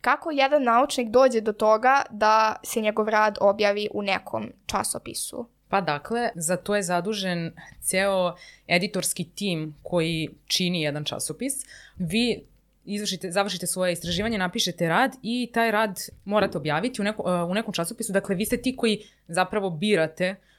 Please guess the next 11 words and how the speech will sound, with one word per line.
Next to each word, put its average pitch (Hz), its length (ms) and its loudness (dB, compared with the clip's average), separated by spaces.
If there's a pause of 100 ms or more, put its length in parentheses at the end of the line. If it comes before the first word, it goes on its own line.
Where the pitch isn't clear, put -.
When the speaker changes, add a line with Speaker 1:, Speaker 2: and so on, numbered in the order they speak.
Speaker 2:
koji 202 200 2
časopis 185 500 -4
vama 165 340 -2 (260)
odgovara. 156 580 0
Međutim, 214 460 0
naravno, 196 560 0
tu, 208 520 0
e, 175 380 -2 (520)
pre 208 140 4
svega 196 340 2
imamo 190 400 -2